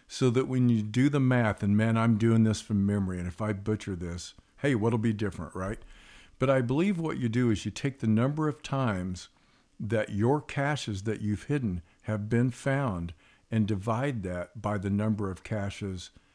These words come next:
that you have found. So in my case, it was, you know, something like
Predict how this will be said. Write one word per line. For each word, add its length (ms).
that 480
you 680
have 180
found. 500
So 240
in 120
my 220
case, 400
it 80
was, 220
you 240
know, 140
something 400
like 200